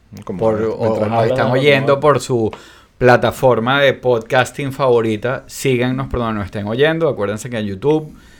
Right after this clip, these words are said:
Speaker 2: se pueden suscribir y darle a la campanita para que cuando salga un episodio nuevo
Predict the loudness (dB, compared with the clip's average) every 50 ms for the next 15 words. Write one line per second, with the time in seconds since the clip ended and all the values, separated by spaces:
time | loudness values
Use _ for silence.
0 | -20 _ -16 -8 -6 -4 -4 -4 -4 -4 -6 -8 -8 -4 -4 -4 -2 -2 -2 -2
1 | 0 0 0 0 0 0 0 0 -2 -4 -6 -6 -6 -6 -4 -4 -2 -4 -2 -2
2 | -4 -4 -4 -6 -6 -8 -8 -8 -8 -8 -8 -6 -6 -4 -4 -4 -6 -6 -6 -4
3 | -4 -4 -2 -4 -4 -4 -4 -2 -4 -4 -6 -6